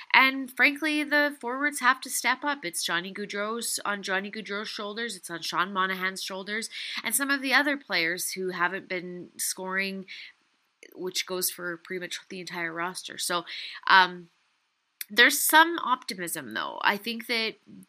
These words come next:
teams trend in the right direction a few games before they kinda snap out of this slump. We saw that on Tuesday night against the Colorado Avalanche. Aside from the start, aside from that two-goal deficit that they were down by early on in the, in the,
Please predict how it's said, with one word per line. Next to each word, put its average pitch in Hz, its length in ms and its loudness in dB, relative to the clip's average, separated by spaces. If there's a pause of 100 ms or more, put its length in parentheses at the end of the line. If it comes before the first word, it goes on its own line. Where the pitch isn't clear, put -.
(160)
teams 214 640 -4
trend 202 360 2
in 202 220 -6
the 190 120 -6
right 180 280 0
direction 185 600 -2 (240)
a 190 60 -10
few 226 220 -4
games 208 320 -6
before 185 400 -8
they 180 220 -2
kinda 180 300 -10
snap 185 380 4
out 185 140 0
of 170 160 -6
this 180 160 -6
slump. 175 400 -4 (460)
We 180 100 -6
saw 190 280 4
that 190 280 10
on 175 340 0
Tuesday 196 440 -4
night 175 200 -2
against 170 300 -6
the - 60 -18
Colorado 175 580 0
Avalanche. 170 640 2
Aside 175 380 -2
from 175 160 -12
the 165 60 -8
start, 175 360 2
aside 165 320 -4
from 165 160 -14
that 156 240 2 (480)
two-goal 175 880 -2 (240)
deficit 185 480 0
that 165 140 -10
they 180 100 -2
were 170 120 -4
down 165 280 0
by 165 160 2
early 170 340 -6
on 170 180 -4
in 170 120 -6
the, - 180 -12
in 170 180 -10
the, 165 120 -8